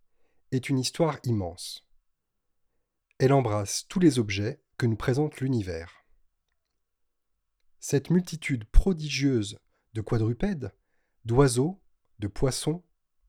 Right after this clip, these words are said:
d'insectes, de plantes, de minéraux, offre à la curiosité de l'esprit humain un vaste spectacle, dont l'ensemble est si grand qu'il paraît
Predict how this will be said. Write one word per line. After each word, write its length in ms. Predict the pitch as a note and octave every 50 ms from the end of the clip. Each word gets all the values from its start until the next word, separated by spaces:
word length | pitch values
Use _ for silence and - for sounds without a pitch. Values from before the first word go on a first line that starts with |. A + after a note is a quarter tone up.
| _ -
d'insectes, 640 | G2 B2 C#3 C3 - - C#3+ D3 - - - - - - _ -
de 80 | A2
plantes, 540 | G2 - - C3 C3+ D#3 D#3 - - - - _ _ _ _ _ _ _
de 120 | - G#2+ G#2+
minéraux, 520 | C3 D3+ D3+ C3+ A#2 G2+ G2+ G2+ C3 C#3+ _ _ _ _ _ _ _ _ _ _ _ _ _ _ _ _ _ -
offre 360 | E3 E3+ E3+ D#3+ - - - -
à 80 | A#2+
la 120 | A2 A2 A2+
curiosité 720 | - - - F3+ F3+ E3+ E3 D#3+ - C#3+ - - B2 G#2+
de 80 | G2 G2+
l'esprit 380 | C3 C#3 - - - - C3
humain 340 | A#2+ G#2+ G2+ F#2 F#2+ A2+ A#2+ - _ _ _ _ _ _ _ _ - _ _ _ _ -
un 160 | B2+ B2 B2
vaste 460 | A2 G2+ A2+ D#3 F3 D#3 - - -
spectacle, 720 | B2+ - - G#2 - - - - - - - - - - _ _ _ _ _ _ _ _ _ _ _ _ _ _ _ _ _ -
dont 180 | A#2 C3+ D3+ E3
l'ensemble 520 | E3+ F3+ F3 - - E3 C3+ A#2+ G2+ F#2+
est 40 | G2+
si 260 | - - - - G#3+
grand 360 | E3 - - F#2+ G2+ A#2+ - _ _ _ _ _ - - - - - -
qu'il 160 | - - D#3
paraît 480 | - - F3 D3+ G#2+ G#2+ A2 - -